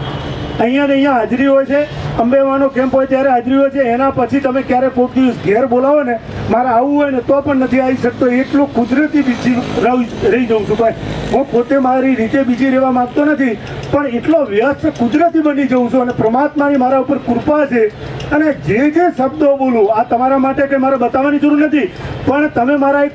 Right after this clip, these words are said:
પરિવાર છો, મારા ભાઈ છો, એટલા માટે હું મારી હૃદયની વાત કરું છું. અને એનામાં, આમાં ઘણા બેઠેલા લોકો મારા સાક્ષી છે.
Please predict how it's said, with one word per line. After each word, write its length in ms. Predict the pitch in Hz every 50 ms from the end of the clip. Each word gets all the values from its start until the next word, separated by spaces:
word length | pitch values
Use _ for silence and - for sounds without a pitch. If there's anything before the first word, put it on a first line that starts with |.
| - -
પરિવાર 420 | 220 226 262 294 294 294 285 277
છો, 160 | 226 240 254
મારા 200 | 226 233 262 269
ભાઈ 360 | 247 156 165 180 220 302 320 277
છો, 300 | - 247 233 202 160 - - - - - - - -
એટલા 300 | 415 220 - 294 302 330
માટે 220 | 320 330 294 302
હું 200 | 302 294 302 294
મારી 200 | 285 277 277 285
હૃદયની 420 | 254 247 247 240 269 269 254 262 254
વાત 260 | 247 247 247 247 -
કરું 260 | 240 233 226 214 -
છું. 180 | 226 185 160 - - - - - - -
અને 180 | 233 277 294 277
એનામાં, 640 | 262 262 285 294 302 277 294 302 320 320 311 277
આમાં 180 | 269 262 302 294
ઘણા 360 | - - 185 190 220 262 285
બેઠેલા 440 | 269 262 247 240 - 247 277 294 294
લોકો 340 | 277 240 240 233 285 277 277
મારા 240 | 254 269 269 285 262
સાક્ષી 520 | - 226 220 226 226 - - 262 311 302
છે. 380 | 294 294 294 - 440 - 156